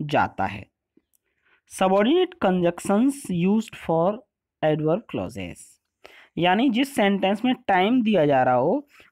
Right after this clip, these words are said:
उस सेंटेंस में when, whenever, since, until, before, after, while, as, by, the time, as soon as का यूज़ किया जाता है। cause and effect दिया जा रहा हो तो उस सेंटेंस में because,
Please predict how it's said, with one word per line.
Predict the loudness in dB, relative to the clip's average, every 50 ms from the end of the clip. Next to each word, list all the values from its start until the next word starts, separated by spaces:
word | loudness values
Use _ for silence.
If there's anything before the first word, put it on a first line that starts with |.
| _ _
उस | -6 -6 -4 -2
सेंटेंस | -2 0 0 0 -2 -2 0 0 0 0 -2 -2
में | -2 0 0 0
when, | 0 2 2 2 2 2 2 2 2
whenever, | 2 4 4 4 2 2 2 2 0 0 -2 -4
since, | -2 -2 -2 -2 -4 -6 -8 -6 -4 -4
until, | -4 -4 -4 -4 -4 -4 -2
before, | -2 -2 -2 -2 -2 -2 -2 0 0 2 2 2 0 -2
after, | -4 -2 -2 0 0
while, | 0 0 2 2 2 2 0 -2 -4 -4 -2
as, | 0 2 2 2 0 0 -2
by, | -2 0 0 2 2 2 0 0 0
the | 0 0 0 0 -2 -4
time, | -4 -2 -2 -2 -2 -4
as | -6 -10 _ -8 -6 -6 -6 -6 -8 -8 -6
soon | -4 -4 -6 -6 -6 -4
as | -4 -2 -2 -4 -4 -8 -10
का | -6 -2 0 2
यूज़ | 2 2 2 0 0 0 -2 -4
किया | -4 -2 0 2 2 2
जाता | 0 0 -2 -4 -4 -4 -4 -4
है। | -4 -4 -6 -10 -10 -10 -12 _ _ _ _ _ _ _ _ _ _ _ _ _ _ _ _ _ _ _ _ _ _ -20 -20 -20 -20 -20 -20 -20 _ _ -2 0
cause | 2 2 2 2
and | 2 2 2 2 2 0
effect | 0 0 0 0 0 -2 -2
दिया | 0 2 2 2 2
जा | 4 2 2 2
रहा | 4 4
हो | 2 2 0
तो | 0 0 0 0 0
उस | -2 -2
सेंटेंस | -2 -2 -2 -2 -2 -2 -2 -2 -2 -2 -2
में | -2 -2
because, | -2 0 -2 -2 0 0 0 0 0 -2